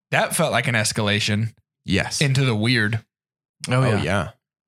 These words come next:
Speaker 1: And I think the escalation, the slow on-ramp into what's happening really makes everything feel r-, sweet later on when it lands.
Speaker 2: Absolutely.
Speaker 1: Um, but that, so the, the violence at the end that we're talking about, how gruesome and sudden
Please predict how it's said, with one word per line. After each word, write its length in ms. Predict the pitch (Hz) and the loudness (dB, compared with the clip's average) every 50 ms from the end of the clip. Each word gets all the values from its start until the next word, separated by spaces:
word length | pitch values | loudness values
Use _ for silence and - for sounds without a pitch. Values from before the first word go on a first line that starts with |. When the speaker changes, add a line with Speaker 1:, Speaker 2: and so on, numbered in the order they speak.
| _ _ _ _ _ _ _ _ _ _ _ | _ _ _ _ _ _ _ _ _ _ _
Speaker 1:
And 100 | 151 143 139 | 0 2 2
I 60 | 135 | 0
think 260 | - - 165 165 - 151 | 2 0 -2 -2 0 0
the 100 | 151 - | -2 0
escalation, 680 | - 139 135 - - 135 127 131 135 139 - 131 131 | 0 0 -2 0 -2 -2 0 0 0 0 0 0 0
the 60 | 120 | 0
slow 420 | - - - 117 123 131 135 135 127 | 0 0 0 0 0 2 2 0 0
on-ramp 600 | - 117 120 127 131 127 123 120 120 113 113 - - | 0 0 0 2 0 0 0 0 0 0 -2 -4 -4
into 220 | - 131 120 117 123 | -2 -2 0 0 0
what's 200 | 120 117 117 - | 0 0 0 0
happening 560 | - 110 107 - 117 110 110 104 101 95 95 - _ _ _ _ _ _ - | 0 -2 0 0 0 -2 0 0 -2 -2 -6 -8 _ _ _ _ _ _ -4
really 840 | 117 123 123 127 135 139 139 139 139 139 139 139 135 131 127 123 120 | -2 0 2 2 2 4 4 4 4 4 4 2 2 2 2 0 0
makes 300 | 120 117 117 110 - 131 | 2 2 0 0 0 0
everything 320 | 117 113 110 110 113 104 | 0 0 0 -2 -2 -2
feel 200 | - 110 107 98 | -2 -2 0 0
r-, 280 | 98 95 95 95 92 - - _ _ | 0 -2 -2 -4 -4 -6 -10 _ _
sweet 600 | - - - - - 131 123 117 110 110 101 - - - | -6 -4 -2 -2 -2 -2 0 0 0 0 -2 -4 -6 -4
later 300 | 107 104 101 98 95 95 | -2 -2 0 0 0 0
on 140 | 98 98 101 | 0 0 0
when 80 | 98 95 | 0 -2
it 60 | - | -2
lands. 360 | 76 92 92 90 87 82 80 92 | -2 -2 0 0 0 -2 -2 -2
Speaker 2:
Absolutely. 480 | 92 80 80 85 82 65 76 73 85 - - - - _ | -4 -4 -4 -4 -4 -4 -4 -6 -6 -8 -12 -18 -6 _
Speaker 1:
Um, 420 | 135 135 127 127 123 120 - - - _ _ 147 | 2 2 4 4 2 0 -2 -4 -8 _ _ -4
but 240 | 135 135 127 - | -2 -2 0 0
that, 360 | 156 156 151 147 - - - - - - - - - - _ _ _ - | 2 2 2 2 0 -4 -10 -20 -20 -20 -20 -20 -20 -20 _ _ _ -4
so 420 | - 175 165 156 147 147 143 - _ _ _ _ _ _ _ _ _ _ _ _ _ _ _ _ _ _ _ _ _ _ _ _ - | 0 2 2 2 2 0 -2 -8 _ _ _ _ _ _ _ _ _ _ _ _ _ _ _ _ _ _ _ _ _ _ _ _ 0
the, 220 | 147 143 - - - | 2 2 2 2 0
the 120 | 143 139 | 0 2
violence 440 | 131 123 151 165 185 185 180 160 147 | 2 2 2 2 4 2 2 0 0
at 100 | 123 - | -2 0
the 180 | 127 123 127 | 0 0 2
end 180 | 123 120 120 113 | 2 0 0 -2
that 180 | - - - - | -2 -4 -2 -2
we're 100 | 123 120 | -2 0
talking 260 | - 123 117 113 117 | 0 0 0 0 0
about, 220 | 110 107 - - | 0 0 0 0
how 120 | - 123 110 | 0 -2 -2
gruesome 500 | 104 120 104 117 127 127 - 131 120 117 | 0 0 0 2 2 2 2 0 0 0
and 100 | 110 101 | 0 0
sudden 720 | - - - - - 127 120 117 113 107 98 90 95 - | -2 -2 -2 0 0 0 2 2 0 0 -2 -2 -4 -6